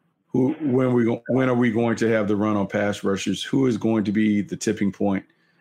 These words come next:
in terms of the first guy to go, and what does it look like? Um, Kwity Paye, Elijah Ojulari, what happens with Gregory Rousseau,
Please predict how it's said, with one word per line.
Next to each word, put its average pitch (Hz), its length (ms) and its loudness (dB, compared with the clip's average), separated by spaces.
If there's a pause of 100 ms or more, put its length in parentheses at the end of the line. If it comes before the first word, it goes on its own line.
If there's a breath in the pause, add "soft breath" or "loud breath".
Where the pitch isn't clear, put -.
in 98 100 -4
terms 104 240 0
of 85 120 -4
the 92 100 -2
first 107 340 0
guy 104 160 2
to 98 100 2
go, 101 380 2 (220)
and 110 160 0
what 117 180 2
does 101 180 0
it 92 60 0
look 95 280 -2
like? 85 300 -6 (180)
Um, 98 540 -2 (320)
Kwity 123 320 0
Paye, 107 480 2 (240)
Elijah 110 340 2
Ojulari, 101 680 2 (120)
what 110 160 0
happens 107 260 0
with 98 120 0
Gregory 98 420 0
Rousseau, 101 680 0